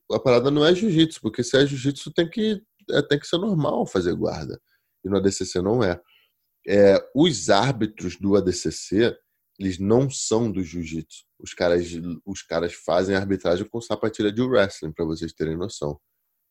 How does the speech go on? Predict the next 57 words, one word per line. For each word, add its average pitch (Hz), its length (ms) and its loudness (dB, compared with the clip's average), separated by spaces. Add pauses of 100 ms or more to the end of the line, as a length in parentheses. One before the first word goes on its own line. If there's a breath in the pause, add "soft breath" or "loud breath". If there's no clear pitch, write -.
Né? 87 320 -4
Eu 87 340 2
acho, 98 880 0
eu, 98 220 -2
eu 98 100 2
nunca 120 320 0
vi 101 240 -4
nenhum 107 240 0
daqueles 92 380 -2
caras 82 260 -2
ali 82 180 -2
envolvidos 82 680 -4
em 82 120 -6
jiu-jitsu. 78 560 -10 (600)
Quer 95 80 0
dizer, 90 200 2
estão 90 360 -2
envolvidos 117 360 2
no 143 80 0
A 139 60 2
D 139 100 0
C 151 160 -2
C, 165 380 -2
né? 135 140 -4
Mas, 104 340 -2 (500)
assim, 92 220 -4
eu 92 120 4
acho 92 140 0
que - 60 -4
esses - 140 -8
caras 95 240 2
não 113 180 -2
são 110 380 0
do 90 80 -4
jiu-jitsu. 82 420 -2
Eles, 92 200 4 (140)
inclusive, 104 320 2
não 107 160 4
têm, 107 180 0 (180)
eles 95 200 -2
têm 117 120 6
a - 20 6
orelha 120 160 2
estourada, 107 640 6
mas 101 160 0
dá 98 100 4
pra 98 160 2
ver 92 120 -2
que, 110 200 -2
sei 139 180 -2
lá, 139 140 4
os - 80 -4
caras 107 240 0
não 127 200 0
são 117 380 -4
da 95 140 -2
parada. 101 420 2